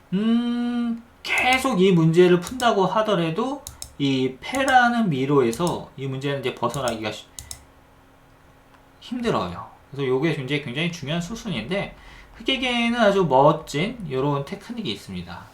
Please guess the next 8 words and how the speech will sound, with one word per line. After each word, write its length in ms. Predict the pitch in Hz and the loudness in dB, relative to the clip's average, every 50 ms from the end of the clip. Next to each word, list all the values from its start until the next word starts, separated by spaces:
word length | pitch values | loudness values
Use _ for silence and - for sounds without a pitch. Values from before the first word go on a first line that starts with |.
| - - - - - | -20 -20 -20 -20 -20
진짜 300 | - - - 120 - 139 | -18 -14 -14 -6 -4 -2
멋진 300 | 107 101 101 - - 107 | 0 0 -2 -2 -6 -10
테크닉이 380 | - 143 143 - - 147 113 95 | -12 -14 -14 -10 -10 -10 -10 -10
있어요. 360 | 87 - - - 85 85 87 - - - - _ _ _ _ _ - _ _ - - _ _ _ _ - - - - - - - - - - - _ _ | -12 -14 -16 -18 -16 -16 -18 -20 -20 -20 -20 _ _ _ _ _ -20 _ _ -20 -20 _ _ _ _ -20 -20 -20 -20 -20 -20 -20 -20 -20 -20 -20 _ _
일단 500 | 139 139 151 147 - - 202 202 196 185 | -2 -2 -2 -2 2 4 6 6 6 6
먼저 320 | 151 139 143 156 160 175 | 4 4 2 2 2 2
이렇게 380 | 170 151 139 131 - 135 120 - | 2 2 2 0 -2 -4 -8 -8
찝고요. 880 | - - - 104 208 - - - 196 170 131 104 98 104 143 185 185 | -12 -6 -6 -6 -6 -6 -6 -2 0 2 2 2 2 2 0 -2 -8